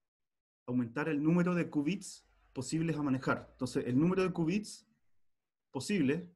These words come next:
es como el largo de la palabra un poco. Tómenlo en cuenta así. Como, como la can-, es como, es como en fondo más o menos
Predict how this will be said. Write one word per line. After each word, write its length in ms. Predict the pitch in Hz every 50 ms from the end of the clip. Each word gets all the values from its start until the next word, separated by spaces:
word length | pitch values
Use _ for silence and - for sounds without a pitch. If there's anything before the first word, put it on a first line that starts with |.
| _ _ _ _ _ _ -
es 120 | 147 - -
como 300 | - 190 180 180 185 170
el 220 | 156 147 139 135 139
largo 300 | 156 165 175 175 175 170
de 80 | 160
la 80 | 156 143
palabra 400 | 131 127 131 143 139 131 123 113
un 100 | 110 107
poco. 320 | 107 107 104 - - - _ _ _ _ _ -
Tómenlo 240 | 131 131 131 131 131
en 80 | 131
cuenta 240 | 135 131 127 123 127
así. 280 | 117 - 123 107 110 - _ _ _ _ _ _ _ _ _ _ _ _ _ -
Como, 400 | 113 120 120 110 104 - - _ _
como 220 | - 120 117 120 117
la 100 | 117 120
can-, 200 | 139 131 127 123
es 100 | 151 -
como, 320 | - 208 202 208 202 196
es 320 | 190 147 143 - - 180 180
como 340 | - 220 214 214 202 196 - -
en 300 | 170 170 170 170 160 165
fondo 280 | - 196 202 202 214
más 140 | 208 208 202
o 40 | 196
menos 280 | 202 208 208 220 226